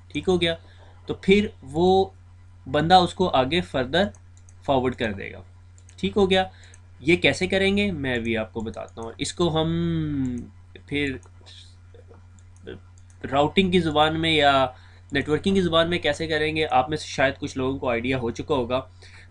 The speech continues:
तो मैं उठता हूँ classroom में, मैं yellow classroom में पढ़ता हूँ, मगर मैंने green classroom में जाना है, ठीक है। मैं इस class teacher या class के monitor के पास जाता हूँ, इसको कहता हूँ, "मैंने green classroom में जाना है।"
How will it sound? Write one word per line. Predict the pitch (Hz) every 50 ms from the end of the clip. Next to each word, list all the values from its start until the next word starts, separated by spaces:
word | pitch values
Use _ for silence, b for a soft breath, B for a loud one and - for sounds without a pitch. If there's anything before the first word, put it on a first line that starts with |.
| - -
तो | 160
मैं | 160 156 156 165 180 196 202 208 208 - - - - - - - - - - - - - - - - - - - - - - -
उठता | 156 - - 190 185
हूँ | 196 196 - - - - -
classroom | 151 147 143 143 - 165 170
में, | 170
मैं | 165 165 160
yellow | 147 143 147 165 175
classroom | 180 160 151 151 160 160 165
में | 165 160
पढ़ता | 139 - - 160
हूँ, | 175 - - - - - - - - - b b b b b b - -
मगर | 151 160 180 180
मैंने | 175 175 180
green | 156 147 147 160 165
classroom | 160 165 156 156 156 156 156 156
में | 151 139
जाना | 127 113 110 107 104
है, | 101 - - - - - - - -
ठीक | - 143 - 160
है। | 156 b b b b b - - - 151
मैं | 160 175 190
इस | 202 208 - - - - - - - - - - - - - - - - - - - - - - -
class | 160 151 151 151 156 156 - -
teacher | 160 151 - - 170 165 160 160 160 156
या | 156 151 147
class | 143 - 151 139 135 135 139 147 143 - - - - - - - - - - - - - - -
के | 147 147 143 143
monitor | 139 131 135 139 143 139 - 165
के | 180
पास | 165 165 160 147
जाता | 147 123 - 156
हूँ, | 156
इसको | 147 - 160 147
कहता | - 135 - 156
हूँ, | 151
"मैंने | 147 143 135
green | 131 135 143 160
classroom | - 147 131 - - - 120 113
में | 117 113 107
जाना | 101 92 90 98
है।" | 98